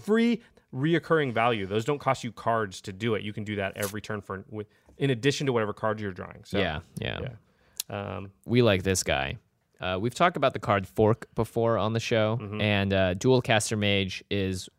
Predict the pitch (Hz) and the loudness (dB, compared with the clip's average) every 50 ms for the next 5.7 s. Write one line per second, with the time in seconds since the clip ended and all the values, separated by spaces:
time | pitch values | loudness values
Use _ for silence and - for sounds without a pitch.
0 | _ _ _ _ _ - 127 127 160 160 165 151 98 - - 180 156 - - 117 | _ _ _ _ _ -4 0 2 4 4 2 2 0 0 2 0 0 2 0 0
1 | 113 107 120 117 120 117 - - 120 107 - - - 101 98 101 104 101 101 101 | 0 2 0 0 0 -2 0 0 0 0 0 -2 -4 -2 -2 0 0 0 0 -2
2 | 95 95 90 87 90 92 - - 113 120 123 131 135 131 123 127 - 127 120 101 | -2 -2 -2 -4 -4 -6 -6 -2 2 4 4 6 4 4 0 0 0 0 2 2
3 | 101 95 92 95 95 - 101 95 - - 107 101 - 107 95 101 92 - 98 90 | 2 2 0 0 -2 -2 -4 -4 -2 0 -2 0 0 0 -2 0 0 0 -2 -2
4 | - - - 135 127 - 135 127 127 127 131 135 - 127 120 117 113 107 107 104 | -2 -2 -2 -2 0 0 0 0 0 0 -2 -4 -4 -4 -2 -2 0 2 2 2
5 | 110 92 104 98 - - 98 95 92 95 - - - - | 2 0 -2 -4 -4 -2 -2 0 0 0 0 -4 -8 -16